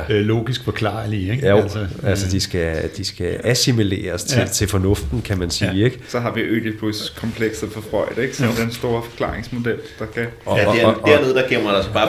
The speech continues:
Speaker 4: perversiteter
Speaker 2: <laughs>
Speaker 4: ned i det ubevidste
Speaker 2: Og,
Speaker 4: der. Der <laughs> ja.
Speaker 2: og så, øh,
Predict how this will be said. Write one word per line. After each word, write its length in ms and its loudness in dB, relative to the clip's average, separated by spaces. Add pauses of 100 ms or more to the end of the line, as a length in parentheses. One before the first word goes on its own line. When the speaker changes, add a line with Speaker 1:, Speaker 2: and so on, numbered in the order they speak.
Speaker 4:
perversiteter 880 2
Speaker 2:
<laughs> 140 -4
Speaker 4:
ned 160 4
i 80 2
det 80 2
ubevidste 600 2
Speaker 2:
Og, 80 0 (200)
Speaker 4:
der. 60 0
Der 100 4 (1080)
<laughs> 80 -4
ja. 40 -4 (300)
Speaker 2:
og 120 2
så, 300 6
øh, 260 4